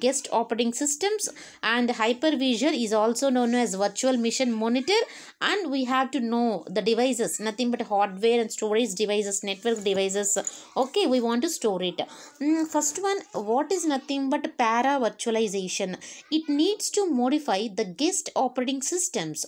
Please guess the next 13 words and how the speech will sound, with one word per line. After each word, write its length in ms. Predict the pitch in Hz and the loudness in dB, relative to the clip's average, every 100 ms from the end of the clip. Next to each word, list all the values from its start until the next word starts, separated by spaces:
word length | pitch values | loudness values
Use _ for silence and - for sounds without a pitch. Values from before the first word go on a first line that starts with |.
| - 226 | -4 -4
Okay, 320 | - 359 320 220 | -2 0 0 -2
it 120 | 247 254 | -6 -2
needs 320 | 277 311 - | 0 0 0
to 120 | 349 | 0
modify 500 | 285 240 262 - 494 508 - - - | 2 0 0 0 0 -2 -14 -18 -4
the 160 | 190 | -2
guest 420 | 180 240 359 - - | -2 0 0 0 0
operating 440 | 240 247 262 277 | 0 0 0 0
system. 580 | 277 349 - 180 185 220 - - - | -2 -2 -2 -2 -4 -8 -12 -12 -2
A 100 | 233 | -2
para-virtualized 1500 | 233 294 277 339 415 427 262 262 - 302 294 320 311 320 240 | 0 0 2 2 2 2 2 -2 0 0 4 4 4 4 2
virtual 420 | 247 - 320 285 | 0 0 0 0
machine 580 | 240 262 - 208 202 | 0 -2 0 -2 -2